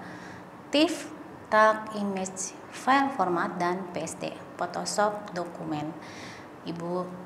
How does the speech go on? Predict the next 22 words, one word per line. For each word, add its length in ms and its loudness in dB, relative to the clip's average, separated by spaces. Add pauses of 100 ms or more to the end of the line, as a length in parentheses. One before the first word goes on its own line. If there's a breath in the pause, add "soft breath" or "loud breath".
(140)
Ibu 160 2
pasti, 560 2
Ibu 240 0
rasa 320 8
pasti 400 4
kalian 640 0
sudah 240 0
mengenal 960 4 (300)
jenis-jenis 640 0
format 320 2
gambar 320 2
yang 160 0
Ibu 80 -2
sebutkan 560 -2
tadi, 240 -2
dan 240 2
pasti 240 0
kalian 240 0
juga 160 -4
pernah 480 2
menggunakan 640 0 (160)
aplikasinya. 880 -2